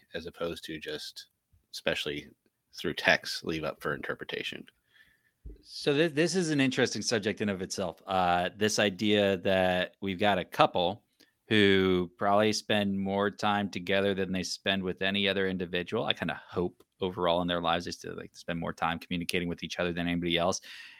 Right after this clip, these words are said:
Speaker 2: And the communication is bad.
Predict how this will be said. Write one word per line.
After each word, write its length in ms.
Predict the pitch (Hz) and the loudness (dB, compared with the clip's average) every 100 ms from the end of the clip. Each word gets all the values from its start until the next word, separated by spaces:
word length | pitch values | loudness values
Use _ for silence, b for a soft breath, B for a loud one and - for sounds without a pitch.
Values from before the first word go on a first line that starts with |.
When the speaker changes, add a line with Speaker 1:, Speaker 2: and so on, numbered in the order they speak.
| B _ _ _ | B _ _ _
Speaker 2:
And 260 | 110 101 98 | 10 12 10
the 80 | |
communication 920 | 95 - 101 107 98 - 104 98 90 | 4 2 6 6 6 8 8 8 4
is 240 | 85 80 - _ _ _ _ _ _ _ | 0 -2 -6 _ _ _ _ _ _ _
bad. 440 | 90 82 76 71 | 4 6 4 0